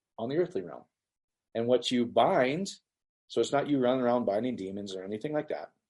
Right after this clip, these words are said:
because I see a lot of people binding demons externally, but their heart is totally in fear, which means they bound nothing <laughs> because they're, it's, they're still thinking Old Testament model. Ex-, external controls everything. And so he says, "What you don't allow in the spirit,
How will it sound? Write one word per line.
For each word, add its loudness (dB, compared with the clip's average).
because -2
I 6
see 2
a 4
lot 8
of 2
people 2
binding 2
demons -4
externally, 0
but 0
their -4
heart 4
is -4
totally 6
in -2
fear, 0
which -6
means -2
they 2
bound 0
nothing -4
<laughs> -20
because 0
they're, 2
it's, -2
they're 8
still 2
thinking -4
Old 0
Testament 0
model. 4
Ex-, 2
external 2
controls -4
everything. -8
And -2
so 8
he 6
says, 4
"What 2
you -2
don't 2
allow 6
in 2
the -2
spirit, 0